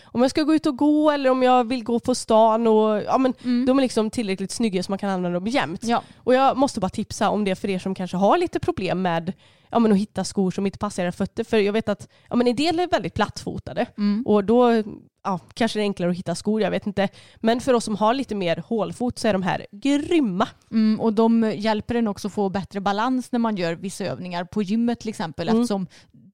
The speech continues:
Speaker 2: du hamnar ju i mer balans för att du har inget hål i foten, <laughs> eller vad man ska säga.
Speaker 1: Men verkligen, alltså jag kan ju typ inte göra utfallssteg för att jag har så dålig balans.
Speaker 2: Mm.
Speaker 1: Men när jag hade på mig de skorna så blev det mycket lättare.
Speaker 2: Ja.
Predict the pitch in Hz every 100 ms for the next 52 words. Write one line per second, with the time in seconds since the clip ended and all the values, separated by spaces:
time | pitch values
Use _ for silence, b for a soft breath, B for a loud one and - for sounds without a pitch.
0 | _ 233 214 226 214 196 247 269 220 175
1 | 180 190 175 - 190 185 185 185 180 -
2 | 196 185 - _ 226 254 240 220 214 247
3 | - - 330 381 - 302 - 254 233 196
4 | - 226 226 226 196 226 - 202 226 240
5 | 262 220 208 214 202 190 190 185 165 190
6 | - 180 165 - 285 196 214 220 180 -
7 | 180 190 175 180 175 202 240 202 247 226
8 | 220 233 b - 220 220 - 226 214 240
9 | - 262 190 240 320 - 214 190 190 214
10 | 220 185 190 277 - - 165 208 - _
11 | 190 269 - 208 202 180